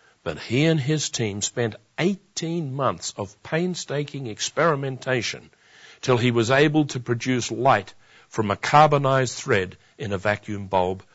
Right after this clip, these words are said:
that lasted for thirteen and a half hours. He was finally able to produce a light bulb that was cheap and yet robust enough for the ordinary person to buy. After centuries, the candle had become obsolete.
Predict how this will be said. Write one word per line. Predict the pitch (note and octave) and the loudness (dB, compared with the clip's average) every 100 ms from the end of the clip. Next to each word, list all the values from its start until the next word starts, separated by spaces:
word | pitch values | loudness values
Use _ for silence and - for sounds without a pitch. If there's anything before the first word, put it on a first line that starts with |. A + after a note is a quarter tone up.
| _ - | _ -4
that | D3 | -2
lasted | B2+ B2+ B2 - G2 | 2 2 2 -4 -10
for | A2+ | -10
thirteen | - - D#3+ D3+ - D3+ D3+ D3+ | -12 -4 -2 -2 -6 -8 -8 -12
and | A2+ E2+ | -14 -12
a | |
half | E2+ G2 G2 - - | -6 -2 -2 -4 -8
hours. | F#2 D#2 D#2 - - - - | -8 -8 -12 -16 -20 -20 -2
He | C3 | 4
was | B2+ A#2+ | 4 4
finally | - D#3 F#3+ G3+ F#3 | 4 6 6 6 4
able | E3+ D#3+ D3+ | 4 4 -2
to | D3+ | -4
produce | C#3 C#3+ B2 C3+ - | -4 -4 0 0 0
a | A2 G2 G2 | -2 0 0
light | G2 - | 0 0
bulb | E2 C2+ E2+ - _ - - | -10 -10 -14 -20 _ -20 -2
that | C3 - | -2 -2
was | A2+ - | -4 0
cheap | - F#3+ F#3+ - _ _ _ _ | 2 2 0 -6 _ _ _ _
and | F#2 F#2 | -8 -2
yet | A#2+ A#2+ | -2 -2
robust | A2+ C#3+ G#3 A#2+ G#2 - | 4 8 8 8 4 2
enough | F#2 F#2+ G2 | -2 0 0
for | - | -6
the | F#2+ - - | -12 -10 2
ordinary | D#3 F3 E3 D3+ | 4 4 2 -4
person | - C#3+ A2+ - F#2+ G2 | -2 2 2 0 -10 -10
to | A#2 | -2
buy. | A2 F#2+ E2+ - _ _ _ _ _ _ - | 0 0 -4 -18 _ _ _ _ _ _ 0
After | A2+ A#2 - | 4 4 4
centuries, | - F3+ G#3+ - E2+ F2+ - _ _ _ | 4 4 4 0 -4 -6 -8 _ _ _
the | G#2 | -12
candle | - - D3+ E3 E3 D3+ | -10 -2 0 0 -2 -6
had | G#2 F#2 | -10 -10
become | F2 - A#2 B2 A#2+ | -12 -4 -2 -2 -4
obsolete. | G#2 G#2 - G2 F2+ - | -6 -4 -4 -4 -8 -12